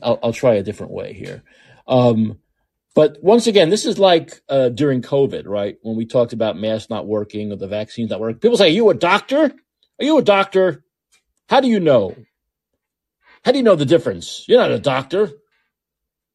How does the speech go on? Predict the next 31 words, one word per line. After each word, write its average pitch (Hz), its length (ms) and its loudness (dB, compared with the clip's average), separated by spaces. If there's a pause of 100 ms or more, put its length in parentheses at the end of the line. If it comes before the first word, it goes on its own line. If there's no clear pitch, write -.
(220)
Even 175 160 -2
though 165 120 6
we 156 80 2
had 147 120 -2
people 156 160 -2
like 123 140 2
Yoel 131 480 0
Roth 120 320 0
censoring 131 640 -6
actual 120 340 -10
doctors. 98 520 -14
That 196 180 0
was 170 100 -4
fine. 208 520 -8 (260)
Yoel 220 420 4
Roth 139 280 0
censoring, 147 640 -6 (380)
censoring, 156 520 -2
ac-, 156 220 -4 (220)
censoring 139 600 0
actual 143 360 -4
doctors, 196 440 0
that 165 160 2
was 151 140 -4
fine. 120 280 -4
He 160 120 -4
was 180 120 -2
qualified 107 600 -4
to 101 80 -20
do 110 160 -10
that. 78 220 -16